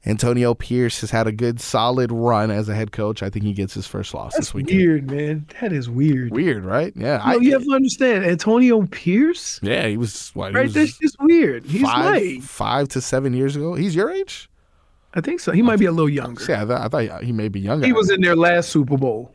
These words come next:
Speaker 2: I wanna say.
Speaker 1: Yeah, for sure. Let's see. Antonio Pierce age. That seems to be like a, like a youth movement going on around the league, though. He's forty-five years old.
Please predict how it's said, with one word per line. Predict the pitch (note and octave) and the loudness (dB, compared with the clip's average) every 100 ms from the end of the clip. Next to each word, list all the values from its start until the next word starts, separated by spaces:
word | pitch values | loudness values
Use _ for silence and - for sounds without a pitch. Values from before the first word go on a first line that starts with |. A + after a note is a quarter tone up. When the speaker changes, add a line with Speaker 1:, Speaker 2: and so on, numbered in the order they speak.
| _ | _
Speaker 2:
I | C3+ | -6
wanna | B2+ B2 | -4 -6
say. | - - - - _ | -8 -12 -14 -20 _
Speaker 1:
Yeah, | A2+ A2 A#2 | -2 -2 -6
for | D#3+ F2+ | -8 -10
sure. | - F#2 F#2+ | -8 -6 -6
Let's | G#2+ | -6
see. | - - | -8 -10
Antonio | G2 - C3 C3+ A#2+ | -10 -4 -2 -2 -4
Pierce | - A#2+ B2 - - | -6 -6 -6 -6 -14
age. | - G2 G2 | -12 -8 -4
That | E3+ | -2
seems | - E4 | -2 -2
to | - | 0
be | G3+ | 2
like | F3+ D3+ | 2 2
a, | B2+ | 0
like | G#2 A#2 | 0 0
a | A2+ | 0
youth | A#2+ D#3+ - | 2 2 2
movement | A2+ G#2 G2 G2 | -2 0 -2 -2
going | G2+ G2 | -2 -2
on | G2 G2 | -2 -4
around | G2 G2 | -4 -4
the | G2 | -4
league, | G2+ G2 G2+ | -6 -6 -6
though. | G2+ G2+ | -4 -2
He's | C3 - | -4 -2
forty-five | E3+ E3+ E3 C#3+ C3 | 0 0 0 2 2
years | A#2 A2+ G2+ | 2 -2 -4
old. | F#2+ - - | -8 -12 -18